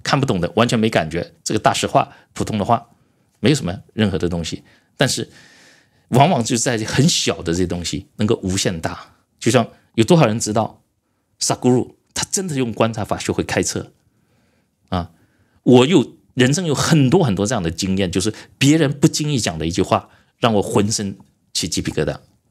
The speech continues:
啊！所以我，我讲过一句话，刘德华讲：“我有面包，我怕谁？”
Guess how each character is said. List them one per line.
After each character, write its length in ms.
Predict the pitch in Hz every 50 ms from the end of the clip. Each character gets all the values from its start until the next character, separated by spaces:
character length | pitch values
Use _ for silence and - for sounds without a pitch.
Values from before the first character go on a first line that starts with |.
| _ _ _ _ _ _ _
啊！ 200 | - 87 90 - -
所 120 | - 143 147
以 40 |
我， 260 | 160 139 110 107 - - -
我 80 | 123
讲 220 | - - - 110 101
过 100 | 107 117
一 40 | 120
句 100 | 123 120
话， 140 | 107 117 - -
刘 120 | 110 104
德 80 | 110 120
华 140 | 120 113 110
讲 180 | 110 104 80 - - - - - _ _ _ _ _ -
：“我 160 | - 95 120
有 120 | 127 104
面 220 | 85 98 107 95 90
包， 280 | 82 92 101 101 - - -
我 100 | 92 90
怕 200 | - - - -
谁？” 300 | - - 67 - -